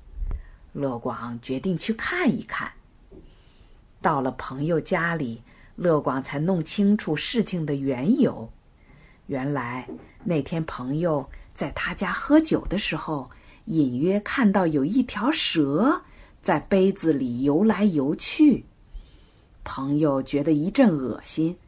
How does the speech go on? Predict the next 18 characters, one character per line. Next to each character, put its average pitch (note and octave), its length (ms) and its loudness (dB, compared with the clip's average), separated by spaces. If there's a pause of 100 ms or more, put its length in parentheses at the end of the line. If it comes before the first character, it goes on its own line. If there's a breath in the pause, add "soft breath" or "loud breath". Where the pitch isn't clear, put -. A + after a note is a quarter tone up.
(260 soft breath)
回 D3 280 2
到 E3 200 0
家 F#3 260 -2
里 F3 140 0
不 B3+ 200 2
久 D3 540 0
就 G3+ 160 2
病 B3+ 360 6
倒 - 360 -10
了。 D3 300 -6 (1400)
乐 C4+ 320 4
广 D3 600 -2
觉 G#3 160 4
得 G4 120 2
很 B2+ 260 -2
纳 C#4+ 180 0
闷 D#4 120 6
儿， A#4+ 300 2